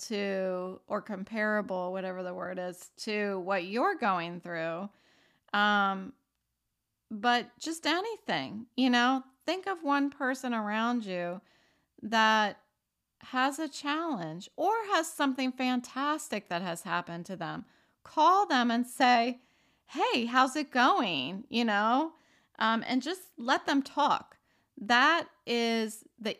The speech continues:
easiest way to be of service to others, is to just pick up the phone and let somebody talk to you,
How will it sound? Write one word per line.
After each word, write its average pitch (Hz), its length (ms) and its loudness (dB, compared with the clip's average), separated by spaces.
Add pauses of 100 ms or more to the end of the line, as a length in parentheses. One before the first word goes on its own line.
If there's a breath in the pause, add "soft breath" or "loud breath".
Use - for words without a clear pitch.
easiest 254 720 -2
way 185 600 0 (480)
to 226 180 -2
be 214 240 -4
of 208 160 -2
service 185 500 -6
to - 200 -10
others, 156 520 -6 (120)
is 208 220 -4
to - 200 -8
just 240 680 -4 (400)
pick 294 240 -4
up - 140 -6
the 311 120 -2
phone 214 460 -2
and 175 280 -8
let 190 240 -2
somebody 208 460 -2
talk - 460 -6
to 180 100 -12
you, 151 380 -12